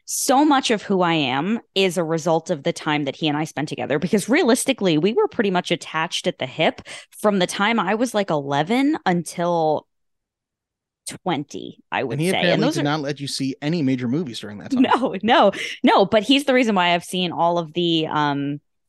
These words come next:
Speaker 1: first of all, he's the reason that I've seen That Thing You Do, which is honestly, what, the first movie that I picked.
Speaker 2: It
Speaker 1: He
Speaker 2: was?
Speaker 1: is the reason that I've seen all of the before, Before Midnight, Before Sunrise, Before whatever, um, which I didn't care for. He,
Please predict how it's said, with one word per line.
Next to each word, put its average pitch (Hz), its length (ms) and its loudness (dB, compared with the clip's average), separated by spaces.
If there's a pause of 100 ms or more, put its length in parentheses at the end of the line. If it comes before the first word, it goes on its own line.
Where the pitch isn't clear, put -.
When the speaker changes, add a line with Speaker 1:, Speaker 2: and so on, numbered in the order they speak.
(340)
Speaker 1:
first 294 180 0
of 240 80 2
all, 180 160 4
he's 196 240 2
the 196 100 2
reason 180 240 2
that 170 80 4
I've 156 140 2
seen 170 200 -2
That 123 200 -2
Thing 165 140 -2
You 143 120 0
Do, 135 240 2
which 226 220 0
is 165 200 -4 (100)
honestly, 160 380 -2
what, 139 220 -2
the 123 80 -2
first - 380 -2
movie 233 240 6
that 240 120 2
I 247 120 2
picked. - 420 -2 (360)
Speaker 2:
It - 100 -4
Speaker 1:
He 226 60 0
Speaker 2:
was? 226 140 4 (200)
Speaker 1:
is 202 120 -4
the 180 100 0
reason 175 320 0
that 170 80 2
I've 160 120 0
seen 175 220 -4
all 165 260 0
of 170 140 -4
the 165 80 4
before, 175 800 2 (240)
Before 185 260 0
Midnight, 165 460 0
Before 160 260 -6
Sunrise, 160 480 0
Before 151 300 -4
whatever, 156 480 2 (280)
um, 156 300 2
which 165 160 -4
I 160 80 0
didn't 160 240 -2
care 139 220 -4
for. 190 280 -4 (320)
He, 202 1200 -2